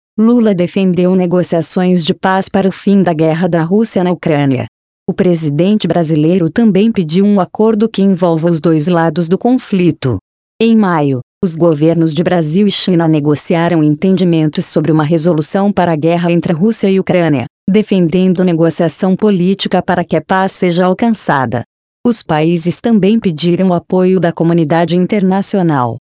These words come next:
Brasil e China defendem que três princípios: a não expansão do campo de batalha, a não escalada dos combates, e a não inflamação da situação por qualquer parte. Durante o telefonema,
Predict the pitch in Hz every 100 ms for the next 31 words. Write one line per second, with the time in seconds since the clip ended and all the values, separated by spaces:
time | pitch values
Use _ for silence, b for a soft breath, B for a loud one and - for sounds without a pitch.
0 | _ _ - 156 151 147 156 208 220 -
1 | - 170 165 143 - 190 175 170 165 160
2 | 156 147 - 185 175 - 180 160 147 127
3 | - _ - 196 180 202 214 233 - 226
4 | 214 - 170 165 - 196 190 175 185 226
5 | 202 151 131 123 117 _ 196 190 180 202
6 | 226 240 - 196 175 165 165 160 190 -
7 | 196 175 151 147 - 139 - - - 196
8 | 185 185 226 226 - 190 196 190 - 165
9 | 160 175 - 160 165 - 190 185 214 -
10 | 170 190 220 - 127 123 - - - _
11 | _ _ 165 180 175 156 202 190 190 185
12 | - 202 180 185 170